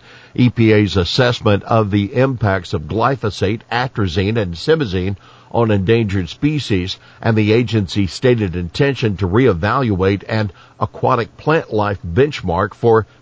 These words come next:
triazine herbicides. If the E P A restricts some of the most widely used and basic weed and pest control products, then our food production will be set back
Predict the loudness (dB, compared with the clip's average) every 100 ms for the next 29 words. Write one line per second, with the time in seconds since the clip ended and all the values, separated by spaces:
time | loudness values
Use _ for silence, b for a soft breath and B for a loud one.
0 | -14 -4 -2 0 -2 -2 -2 -4 -2 0
1 | 0 -2 -4 -4 -10 -14 _ b b b
2 | b b b 2 2 0 0 2 0 2
3 | 2 4 2 2 -2 0 -2 -2 -2 0
4 | 0 2 2 2 0 -2 0 0 0 0
5 | 2 0 0 -2 -4 -6 -4 -2 -2 0
6 | 0 2 -2 -4 0 2 2 2 -2 0
7 | -2 -2 -4 -2 0 -2 -2 -2 0 0
8 | -6 -16 b b b -4 -2 -2 0 0
9 | 0 0 -2 -2 -4 -2 0 0 0 0
10 | -2 0 -2 0 -2 -2